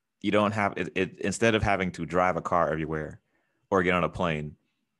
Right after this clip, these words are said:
you just have a suit that just hangs up in your closet or by your door. You put the suit on, you can fly anywhere in the world.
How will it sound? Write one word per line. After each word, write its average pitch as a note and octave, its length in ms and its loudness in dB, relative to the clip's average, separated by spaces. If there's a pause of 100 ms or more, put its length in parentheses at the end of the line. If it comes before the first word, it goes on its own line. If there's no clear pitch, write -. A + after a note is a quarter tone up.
(380)
you G2 80 -4
just F#2+ 120 -2
have G2 140 0
a F2+ 40 -6
suit - 380 2 (800)
that D#2+ 220 -4
just - 240 -8 (460)
hangs E2+ 260 -4
up F2 120 -8
in F#2+ 80 0
your F2+ 120 -2
closet F2+ 400 0
or D#2+ 140 0
by E2+ 200 0
your E2+ 140 -2
door. E2 220 -2
You - 100 -8
put G2 160 -6
the - 60 -14
suit A2+ 220 -2
on, G#2+ 120 0
you F2 60 -4
can E2+ 100 -6
fly F2+ 240 0
anywhere F2+ 320 -4
in F2+ 60 -4
the E2 80 -6
world. F2 400 -4